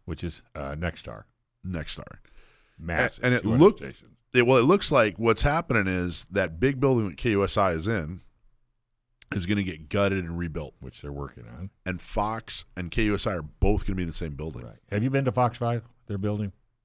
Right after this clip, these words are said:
Speaker 1: Really?
Speaker 2: Uh,
Speaker 1: I mean, their studios,
Speaker 2: yeah.
Speaker 1: really nice. They got a full,
Speaker 2: Really?
Speaker 1: and they're gonna put a full-blown kitchen in that building where, uh, where K U S I is
Speaker 2: Yeah.
Speaker 1: for doing mo-, for doing, uh, segments.
Speaker 2: Oh,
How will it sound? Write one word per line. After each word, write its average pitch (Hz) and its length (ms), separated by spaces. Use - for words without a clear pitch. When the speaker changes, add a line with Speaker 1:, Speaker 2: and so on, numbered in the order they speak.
Speaker 1:
Really? 73 580
Speaker 2:
Uh, 147 440
Speaker 1:
I 98 40
mean, 92 140
their 80 200
studios, 95 840
Speaker 2:
yeah. 104 200
Speaker 1:
really 65 460
nice. 64 340
They 62 60
got 60 160
a 58 60
full, - 180
Speaker 2:
Really? 80 280
Speaker 1:
and 82 120
they're 113 120
gonna 123 180
put 95 220
a 76 40
full-blown 101 760
kitchen 120 540
in 104 220
that 104 260
building 107 360
where, 90 260
uh, 80 80
where 76 180
K 98 220
U 95 120
S 87 120
I 101 240
is 110 180
Speaker 2:
Yeah. - 200
Speaker 1:
for 92 120
doing 101 360
mo-, 113 200
for 104 120
doing, 107 400
uh, 101 220
segments. 131 580
Speaker 2:
Oh, 90 280